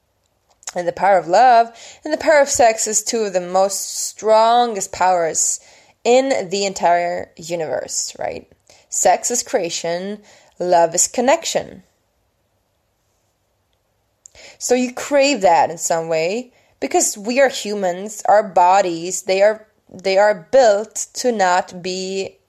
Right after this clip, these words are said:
only in solitude. We, we long to be hugged, to be held, to be holding hands, to be connected. They have actually done studies where countries, especially in Sweden and Japan,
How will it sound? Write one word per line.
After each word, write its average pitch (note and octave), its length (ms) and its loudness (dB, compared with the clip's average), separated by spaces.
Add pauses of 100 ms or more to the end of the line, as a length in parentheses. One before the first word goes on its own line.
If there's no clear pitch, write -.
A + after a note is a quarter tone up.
(320)
only E3+ 720 -2 (460)
in F#3 460 -2
solitude. F3 920 0
We, B3 840 -6 (680)
we D#4 840 -4
long A3 680 0
to - 160 -12
be F3+ 140 -10
hugged, G#3 500 0 (280)
to B3 120 -8
be A3 140 -4
held, G3 500 2 (320)
to C4 120 -6
be B3 120 -4
holding A#3+ 360 2
hands, A3 460 0
to G#3+ 100 -8
be G#3+ 100 -8
connected. A#3 800 -2 (520)
They F#3+ 320 0
have C4+ 200 4
actually C4 380 -2
done A#3+ 220 2
studies A3+ 560 0
where F#3 440 2
countries, D#4 600 -4
especially - 460 -4
in G3+ 40 -4
Sweden G#3 420 -2
and E3+ 120 -10
Japan, F#3+ 560 0